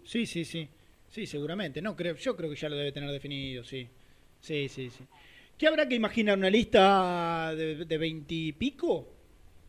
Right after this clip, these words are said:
y un banco de suplentes amplio, sí?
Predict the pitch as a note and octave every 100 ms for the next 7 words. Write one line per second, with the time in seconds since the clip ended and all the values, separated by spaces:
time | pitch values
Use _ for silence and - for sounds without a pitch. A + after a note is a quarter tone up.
0 | - D#3+ E3 D#3 F3 D#3+ D3+ D#3 D#3 F3+
1 | D#3 D3 C3 - - - - _ - -
2 | - - - - - - - - - -
3 | G#3 C#4+ F#3 D#3 C3 B3+ B2+